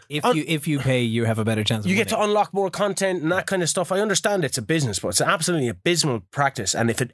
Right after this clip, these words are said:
Speaker 2: ever came into Football Manager,
Speaker 1: I'd
Speaker 2: I
Speaker 1: be,
Speaker 2: would
Speaker 1: I'd be gone.
Speaker 2: never, ever play the game again. I
Speaker 1: Yeah.
Speaker 2: am that against
Speaker 1: I
Speaker 2: these
Speaker 1: thi-,
Speaker 2: loot boxes
Speaker 1: I think
Speaker 2: and
Speaker 1: the
Speaker 2: stuff.
Speaker 1: only thing you have to pay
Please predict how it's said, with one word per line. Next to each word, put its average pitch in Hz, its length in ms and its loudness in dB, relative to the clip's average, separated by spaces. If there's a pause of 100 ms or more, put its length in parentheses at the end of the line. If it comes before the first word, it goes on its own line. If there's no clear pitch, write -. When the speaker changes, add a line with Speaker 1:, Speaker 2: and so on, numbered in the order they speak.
Speaker 2:
ever 185 240 0
came 151 240 0
into 131 160 -2
Football 117 340 -2
Manager, 110 440 0 (240)
Speaker 1:
I'd 123 80 -2
Speaker 2:
I - 20 2
Speaker 1:
be, 117 60 0
Speaker 2:
would 110 120 -2
Speaker 1:
I'd 117 120 0
be 127 80 0
gone. 139 180 0
Speaker 2:
never, 147 420 0 (840)
ever 147 240 0
play 123 160 0
the 117 80 -2
game 113 200 0
again. 101 340 -2
I 131 60 2
Speaker 1:
Yeah. 135 80 0
Speaker 2:
am 123 120 -6
that 170 300 0 (180)
against 123 680 -2 (1200)
Speaker 1:
I 143 60 2
Speaker 2:
these 123 80 0
Speaker 1:
thi-, 180 80 2
Speaker 2:
loot 131 160 0
boxes 127 200 2
Speaker 1:
I - 20 0
think 190 120 2
Speaker 2:
and 190 80 -2
Speaker 1:
the 170 60 2
Speaker 2:
stuff. 175 120 0
Speaker 1:
only 175 160 0
thing 143 220 0
you 123 100 2
have 120 220 0
to 117 80 -2
pay 117 360 2